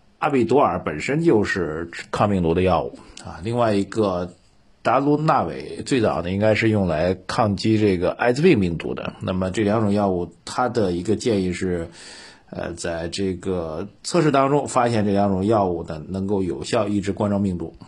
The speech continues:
啊。另外一个药物各位也知道，应该是一种新药啊，目前在国内还没有做过临床实验，就是瑞德西韦啊。这药物呢，据说现在已经在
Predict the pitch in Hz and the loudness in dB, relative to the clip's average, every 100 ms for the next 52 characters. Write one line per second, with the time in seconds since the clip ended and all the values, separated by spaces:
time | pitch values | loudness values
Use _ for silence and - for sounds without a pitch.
0 | - - 82 92 160 151 131 135 123 104 | -20 -16 -8 0 4 4 4 4 4 2
1 | 101 123 113 92 76 117 113 92 92 98 | 2 4 6 4 0 0 0 0 -2 -2
2 | 98 104 92 78 78 - - 160 208 - | -2 -2 -2 -6 -10 -12 -4 0 2 2
3 | 76 87 95 95 98 95 90 95 98 90 | -2 -4 -4 -2 -2 -2 -2 -2 -2 -2
4 | 95 98 85 104 92 90 92 101 - 107 | -2 -2 -2 -2 -2 0 0 0 -2 -2
5 | 101 85 85 87 85 110 110 92 104 - | -2 -4 -6 -6 -4 0 2 2 -2 -2
6 | - 127 - - - - 76 - - - | -4 -4 -6 -14 -18 -14 -14 -16 -20 -20
7 | - - - - 120 113 104 98 104 95 | -20 -20 -14 -2 2 4 4 2 2 2
8 | 104 104 98 92 85 - 98 98 95 101 | 2 2 0 0 -2 -2 -2 -2 -2 -4
9 | 85 82 | -2 -6